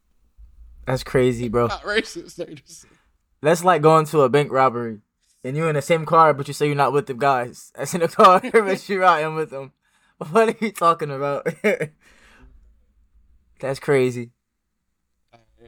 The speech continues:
Speaker 2: It said, um, it was a blind <laughs> date. She brought her boyfriend when I said, "Absolutely." <laughs>
Speaker 1: <laughs>
Speaker 2: I said, "Absolutely the F not." She said, "It's okay. He's cool with it."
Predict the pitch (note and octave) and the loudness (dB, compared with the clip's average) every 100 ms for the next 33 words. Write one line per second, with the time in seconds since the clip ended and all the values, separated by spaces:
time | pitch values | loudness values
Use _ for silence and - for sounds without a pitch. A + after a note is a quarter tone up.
0 | _ - - D3+ E3 D#3+ D3+ C#3 B2 A#2 | _ -20 -20 -20 -20 -16 -14 -14 -12 -10
1 | G#2+ G2+ G#2 A2+ A#2+ A#2 G#2 D4 D#3+ G#2+ | -10 -12 -16 -12 -10 -6 0 2 2 -2
2 | G2+ A2+ A2+ G2+ - _ - - B2+ A#2+ | -8 -8 -8 -8 -18 _ -20 -14 -12 -8
3 | B2+ A#2+ A#2 A2 C3+ C3+ C#3 C3 B2+ A2 | -6 -6 -8 -8 -8 -8 -10 -10 -10 -12
4 | A#2+ A#2+ C3 C#3+ C3 C3 B2+ C3 C3+ C#3+ | -10 -10 -8 -8 -8 -8 -12 -12 -10 -10
5 | C3+ - - _ F#4 _ _ _ _ _ | -14 -20 -20 _ _ _ _ _ _ _
6 | _ _ _ _ _ _ _ _ _ F#3 | _ _ _ _ _ _ _ _ _ -4
7 | - F3 C3+ - F#3 C#3+ - _ _ - | 0 0 0 -6 -10 -10 -12 _ _ -12
8 | E3+ E3+ G3+ E3+ C#3 C3+ C#3+ - C#3+ C#3 | -8 -6 -6 -8 -10 -14 -20 -20 -20 -16
9 | B2+ B2+ A#2+ D3+ - C#3 C3+ C#3 C3 _ | -16 -16 -16 -16 -16 -14 -8 -8 -10 _
10 | - G#3 - D#3+ D3+ E3+ D#3 D3 E3 D3+ | -20 -18 -16 -12 -10 -10 -12 -14 -12 -10
11 | D3 C#3 - F#3+ F3+ F#3 A3 - | -8 -10 -12 -8 -6 -6 -8 -10